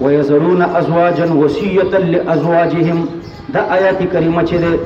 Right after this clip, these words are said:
دا منسوخ دی. د دې د نسخ معنا د انتهاء الحكم المستفاد منها. کوم حکم چې د دې نه را فهمیږي، هغه حکم ختم شو. تلاوت یې نه دی ختم. تلاوت یې اوس هم پاتې دی. دریم د نسخ معنا ده په قرآن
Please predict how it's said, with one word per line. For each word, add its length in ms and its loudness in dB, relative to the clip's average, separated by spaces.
دا 120 0
منسوخ 540 -2
دی. 140 0
د 120 0
دې 160 4
د 140 0
نسخ 220 -2
معنا 420 2
د 100 0
انتهاء 800 0
الحكم 400 0
المستفاد 760 -2
منها. 440 0
کوم 120 0
حکم 280 0
چې 80 2
د 160 4
دې 120 2
نه 80 0
را 100 0
فهمیږي، 680 0
هغه 160 0
حکم 260 0
ختم 420 -2
شو. 80 -4
تلاوت 360 2
یې 60 0
نه 80 0
دی 120 0
ختم. 380 -8
تلاوت 320 0
یې 120 -2
اوس 160 -6
هم 160 -2
پاتې 160 -6
دی. 280 -12
دریم 300 2
د 40 0
نسخ 280 -2
معنا 440 0
ده 120 -4
په 140 -4
قرآن 320 0